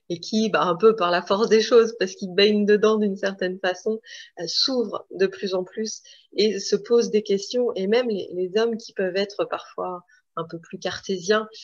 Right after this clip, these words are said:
un peu plus, voilà, mathématiquement, euh, prouvés, s'ouvrent à d'autres choses parce que, bah, ils ne peuvent que constater qu'il y a des choses, euh, qui ne s'expliquent pas.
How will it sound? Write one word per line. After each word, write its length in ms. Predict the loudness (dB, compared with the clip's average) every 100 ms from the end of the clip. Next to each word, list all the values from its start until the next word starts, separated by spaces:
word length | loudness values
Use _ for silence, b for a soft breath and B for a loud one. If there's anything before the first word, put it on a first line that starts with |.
| B B
un 120 | -10 -8
peu 80 | -12 -20 -14
plus, 460 | -10 -8 -10 -12 -10
voilà, 200 | -10 -10 _ _ _ _
mathématiquement, 1080 | -8 -6 -4 -4 -4 -8 -14 -6 -4 -2 -4
euh, 140 | -6 -10 _ _ _ _
prouvés, 500 | -16 -12 -2 0 0 B B B B B B _ _ _ _ _ _
s'ouvrent 480 | -10 -6 -6 -4 -4
à 80 | -2
d'autres 380 | 0 0 0
choses 420 | 0 4 2 0 -8
parce 180 | -8
que, 380 | -4 -2 -2 -4 _ _ _ -14
bah, 120 | -14 -14
ils 200 | -20 -14
ne 80 | -10
peuvent 280 | -6 -6 -4
que 100 | -6
constater 600 | -4 -8 -8 -6 -2 -4
qu'il 260 | -4 -12 -12
y 80 | -14
a 40 |
des 120 | -14
choses, 360 | -12 -12 -12 -14
euh, 100 | -16
qui 120 | -14 -16
ne 80 |
s'expliquent 420 | -16 -16 -14 -12 -8
pas. 180 | -8